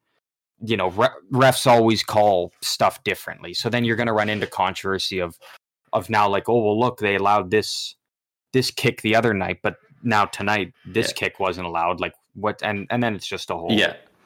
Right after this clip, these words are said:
Speaker 1: uh,
Speaker 2: I mean, it's already a whole thing with that, with the whole kicking motion thing now. But, uh, personally, I think the exact opposite. I, I am so sick of,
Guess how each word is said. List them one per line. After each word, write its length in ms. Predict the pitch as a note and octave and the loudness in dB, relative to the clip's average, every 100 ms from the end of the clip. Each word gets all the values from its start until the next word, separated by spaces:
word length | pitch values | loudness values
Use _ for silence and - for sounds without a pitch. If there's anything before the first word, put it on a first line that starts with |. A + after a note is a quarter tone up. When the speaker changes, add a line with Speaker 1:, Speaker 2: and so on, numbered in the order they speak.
| _ _ _ _ - | _ _ _ _ -18
Speaker 1:
uh, 180 | - - | -14 0
Speaker 2:
I 80 | C3 | 2
mean, 160 | C#3+ | 4
it's 160 | A#2+ - | 4 4
already 420 | B2 G2+ G2 F#2+ | 4 6 6 4
a 80 | F2 | 2
whole 200 | E2 E2+ | 0 -4
thing 240 | D#2+ F#2 F2 | -2 -2 -2
with 120 | E2+ | 0
that, 220 | F2 F2 | 0 0
with 100 | F#2+ | -2
the 80 | F2+ | -6
whole 200 | E2 F2+ | -4 -4
kicking 360 | - G#2+ F#2 F#2 | -4 -4 -2 -2
motion 280 | E2 - E2 | -2 -4 -6
thing 180 | E2 D#2 | -6 -2
now. 220 | E2 D2+ | -2 -2
But, 260 | D2+ D#2 - | -4 -6 -2
uh, 240 | D#2 D2+ - _ _ _ _ | 0 0 -4 _ _ _ _
personally, 760 | - C#3+ - F#3 G3 C4 C4+ - - | 2 2 4 4 4 4 2 -4 0
I 140 | - G3 | 2 4
think 220 | D3 - | 2 2
the 120 | B2+ | 2
exact 380 | G2 F#2 F2+ - | 2 2 0 2
opposite. 600 | E2 D#2 D#2 E2 D#2 - _ _ _ | -2 -2 -6 -4 -6 -10 _ _ _
I, 600 | - A2+ B2+ B2+ B2 A#2+ - | 2 4 6 6 4 2 -2
I 100 | A#2 | 0
am 120 | A#2+ A2+ | 2 2
so 280 | - B2+ | 2 2
sick 300 | B2+ C#3 C3 B2+ | 4 2 0 2
of, 360 | A2 F#2+ - | 2 0 -6